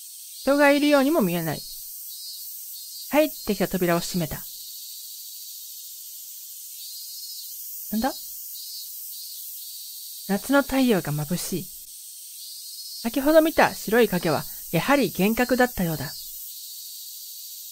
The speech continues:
休養に来て倒れては、元も子もない。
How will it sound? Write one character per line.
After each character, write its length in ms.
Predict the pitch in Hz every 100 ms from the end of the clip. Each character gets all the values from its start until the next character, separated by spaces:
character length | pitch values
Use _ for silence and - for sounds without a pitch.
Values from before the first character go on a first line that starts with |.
| - -
休 120 | - 302
養 160 | 311
に 160 | 302 285
来 80 | -
て 120 | - - -
倒 180 | 190 214
れ 100 | 233
て 100 | 170
は、 80 | 87 - - - -
元 240 | 180 294
も 100 | 277
子 160 | 202 196
も 140 | 165
な 120 | 156
い。 80 | 143